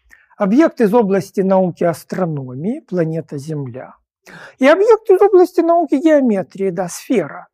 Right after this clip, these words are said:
Геометрическое место точек, равно удаленных от одной, называемой центром. Мы говорим, планета Земля — это сфера, мы сравниваем, да? Таким образом устроено наше знание.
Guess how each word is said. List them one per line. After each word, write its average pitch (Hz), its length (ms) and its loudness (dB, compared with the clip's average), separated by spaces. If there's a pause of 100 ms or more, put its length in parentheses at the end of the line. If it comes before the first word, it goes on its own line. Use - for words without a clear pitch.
Геометрическое 208 840 -2
место 240 380 -6
точек, 370 420 -2 (300)
равно 294 340 2
удаленных 233 540 0
от 196 120 -6
одной, 233 280 -2
называемой 175 560 -6
центром. 170 500 -14
Мы 202 60 -4
говорим, 220 200 -2
планета 170 440 -6
Земля — 311 300 -4 (420)
это 226 240 -8
сфера, 165 800 -20
мы 175 140 -16
сравниваем, 151 1040 -18
да? 220 200 -14 (520)
Таким 285 260 -4
образом 285 720 -2
устроено 294 560 -4
наше 233 300 -8
знание. 160 460 -12